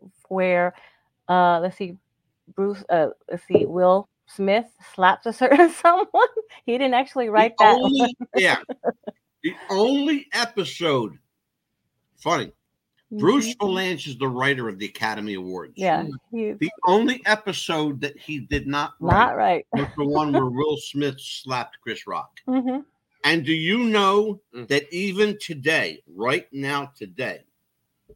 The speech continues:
Speaker 2: there are still people who believe that was a big setup?
Speaker 1: Mm-hmm.
Speaker 3: That was real,
Speaker 1: Yeah.
Speaker 3: wasn't it?
Speaker 2: We, we, we don't know.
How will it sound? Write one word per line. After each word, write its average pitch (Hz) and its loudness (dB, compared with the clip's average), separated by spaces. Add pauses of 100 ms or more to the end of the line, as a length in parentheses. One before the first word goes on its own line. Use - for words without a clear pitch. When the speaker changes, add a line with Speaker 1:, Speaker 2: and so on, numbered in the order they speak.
(400)
Speaker 2:
there 143 2
are 131 -6
still 190 -2
people 170 -8
who 143 -2
believe 135 -4 (300)
that 131 -2
was 123 -8
a - -8
big 147 -4
setup? 131 -6 (400)
Speaker 1:
Mm-hmm. 180 -10 (600)
Speaker 3:
That 139 -6
was 107 -10
real, 127 -10 (640)
Speaker 1:
Yeah. 170 -6
Speaker 3:
wasn't 131 -10
it? - -20 (200)
Speaker 2:
We, 135 -8 (100)
we, 135 -2 (640)
we 143 -4
don't 151 -2
know. 95 -4